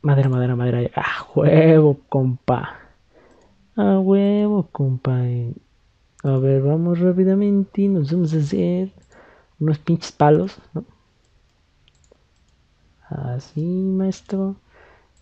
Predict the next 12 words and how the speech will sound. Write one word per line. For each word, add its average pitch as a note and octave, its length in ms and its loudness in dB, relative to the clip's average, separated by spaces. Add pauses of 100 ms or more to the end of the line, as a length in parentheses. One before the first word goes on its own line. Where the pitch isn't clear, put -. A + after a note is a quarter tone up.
Y F#3 500 0
vamos D#3 320 -4
a C#3+ 40 0
dejar D#3 600 -2
aquí E3 640 -6 (140)
tres. D#3+ 760 -2 (1500)
Tres C#3 240 -4
y C3+ 100 -2
tres. F3 520 4 (160)
Y A#3+ 400 4 (2000)
uno. D#3 140 -6 (2250)
Dos. - 560 -10